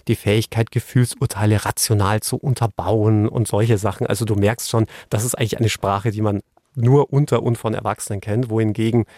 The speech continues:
jugendtypische Charakterzüge eine starke Anlehnungsbedürftigkeit sind. Für den Augenblick leben hat man ja auch ganz oft in dem Bereich spielerische Einstellung zur Arbeit, Neigung zu Tagträumen, Hang zu abenteuerlichem Handeln.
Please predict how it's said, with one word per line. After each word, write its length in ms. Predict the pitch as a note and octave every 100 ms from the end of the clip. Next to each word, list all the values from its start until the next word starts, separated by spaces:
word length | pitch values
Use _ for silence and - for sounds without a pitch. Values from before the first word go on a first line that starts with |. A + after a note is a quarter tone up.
| -
jugendtypische 720 | - G#2 C#3+ D#3+ - C3+ A2+
Charakterzüge 920 | A2+ G2+ G#2 - A2 - A2+ A2 A2+ G#2 _ - - - _ _
eine 200 | - A2+
starke 320 | - G#2+ - -
Anlehnungsbedürftigkeit 1120 | A2 A#2 A2+ G#2+ - G#2 A2 - A2 - G#2+
sind. 440 | - - G#2 G2+ -
Für 80 | C3
den 160 | C3+ B2+
Augenblick 560 | A2 A2+ C#3 A2+ A2+ -
leben 360 | A2 G#2 A2
hat 140 | G2 -
man 100 | G#2+
ja 140 | A2
auch 220 | G#2+ A2
ganz 260 | - G#2+ -
oft 300 | - G#2 -
in 120 | B2
dem 140 | G#2+ G#2
Bereich 400 | G#2 G2+ G2+ -
spielerische 600 | - D#3+ C#3+ B2+ - -
Einstellung 500 | A#2 A#2+ - A#2+ B2
zur 180 | D3+ -
Arbeit, 600 | G2 G2+ G#2 G2+ G2+ -
Neigung 320 | A#2 D3 C#3
zu 160 | - D3
Tagträumen, 1000 | - G2 F#2+ - - G#2 G#2 G#2+ G2+
Hang 160 | - D3+
zu 160 | - -
abenteuerlichem 720 | - A#2+ A#2 A#2+ A2 A#2 A2+
Handeln. 300 | G#2 G#2+ G#2